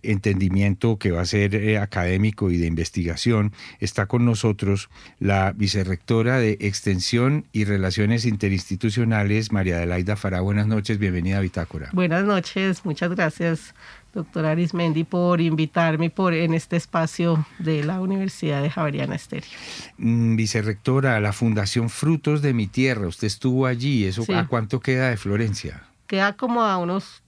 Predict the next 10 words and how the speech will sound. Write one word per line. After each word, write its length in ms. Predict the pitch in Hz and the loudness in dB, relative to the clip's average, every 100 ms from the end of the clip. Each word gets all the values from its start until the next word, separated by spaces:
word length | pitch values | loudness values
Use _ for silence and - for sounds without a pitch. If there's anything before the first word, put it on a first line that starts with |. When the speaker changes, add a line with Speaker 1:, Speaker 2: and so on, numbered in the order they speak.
| - | -2
Speaker 2:
diez, 320 | 208 208 - | 2 2 0
quince 340 | 226 208 208 | 0 0 0
minutos 560 | 214 185 165 147 175 175 | 0 2 0 -2 -4 -2
de 100 | 190 | 0
la, 220 | 170 160 | 2 2
del 200 | 156 156 | 0 -2
casco 340 | - 165 - 185 | -2 -4 -2 -2
urbano 360 | 175 180 190 | 0 0 0
de 100 | 196 | -2
Florencia. 640 | - 220 214 208 - 208 | -2 0 0 0 0 -2